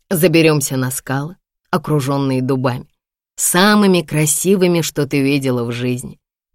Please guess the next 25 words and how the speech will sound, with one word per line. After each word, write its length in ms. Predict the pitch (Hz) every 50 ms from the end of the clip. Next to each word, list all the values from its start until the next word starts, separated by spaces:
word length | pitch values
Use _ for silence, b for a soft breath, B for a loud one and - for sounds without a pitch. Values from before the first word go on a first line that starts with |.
| _ _ _ -
и 120 | 143 170
будем 340 | 180 214 254 240 330 330 330
спать 480 | - - _ - 196 226 220 - - _
прямо 480 | - 147 147 156 175 185 185 180 165 156
под 280 | - - 135 135 131
ними. 400 | 127 127 127 120 123 135 - - _ _ _ _ _ _ _ _ _ _ _ _
Гости 500 | - 135 160 170 180 160 - - - 139
там 220 | 135 - 127 131 131
спят 400 | - - - 135 131 127 127 131
в 60 | 120
юртах, 560 | 123 123 135 156 185 - - - - - _ _ _ _ _ _ _ _
из 180 | - - 165 -
которых 460 | - 156 151 147 160 156 151 143 -
открывается 680 | 143 135 - - 143 139 131 135 135 131 131 - - 127
вид 280 | 127 131 139 143 131 - 131
на 120 | 123 123
лес 460 | 123 123 127 143 156 - - - - _ _
и 120 | - 170 165
на 140 | 151 139
океан". 440 | 131 131 - - 123 120 127 - - _ _ _ _ _ _ _ _ _ _ _ _ _ _ _ _
Никогда 640 | 147 147 147 147 - - 127 127 131 131 135 135 135
не 120 | 131 131
спала 380 | - - - 139 127 123 123 120
в 60 | 123
юрте. 560 | 120 120 127 123 127 - - - - -